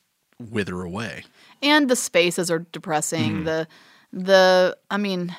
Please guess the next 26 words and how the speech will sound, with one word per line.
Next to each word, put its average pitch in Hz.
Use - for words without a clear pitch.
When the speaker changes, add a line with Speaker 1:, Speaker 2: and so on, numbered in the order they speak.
Speaker 2:
no 214
offense 170
to, 160
uh, 107
to -
anyone 175
in 160
particular, 165
but, 160
like, 156
the, 135
just 254
the 233
daily 190
grind 160
of 175
this 180
is 165
kind 190
of 185
depressing. 185
I 190
mean, 196
it's 170
just -
a, 165